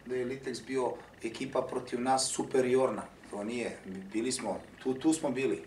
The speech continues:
Ja mislim da čak, em,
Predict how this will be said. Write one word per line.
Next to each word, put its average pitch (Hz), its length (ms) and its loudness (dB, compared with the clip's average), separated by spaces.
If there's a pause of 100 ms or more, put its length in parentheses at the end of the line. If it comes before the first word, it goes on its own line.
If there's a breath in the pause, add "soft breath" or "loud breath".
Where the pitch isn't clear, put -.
(140)
Ja 98 120 -2
mislim 101 320 -6
da 104 300 0 (360 loud breath)
čak, - 360 -2
em, 107 600 0